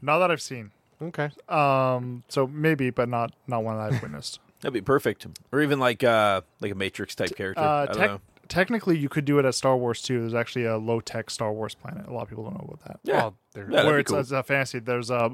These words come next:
Speaker 1: a order of what they're called paladins, but they're actually technically Jedi.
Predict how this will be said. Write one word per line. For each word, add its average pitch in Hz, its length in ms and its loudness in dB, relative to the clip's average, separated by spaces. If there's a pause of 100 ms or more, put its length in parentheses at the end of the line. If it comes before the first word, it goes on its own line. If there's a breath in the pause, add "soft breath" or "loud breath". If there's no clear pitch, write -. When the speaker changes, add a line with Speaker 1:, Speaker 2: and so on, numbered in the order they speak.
Speaker 1:
a 123 220 0 (240)
order 143 440 6
of 120 280 2
what 127 140 -4
they're 123 80 -4
called 117 200 -2
paladins, 135 480 2
but 120 160 -10
they're 117 140 4
actually 113 260 -2
technically 104 440 -10
Jedi. 110 420 -6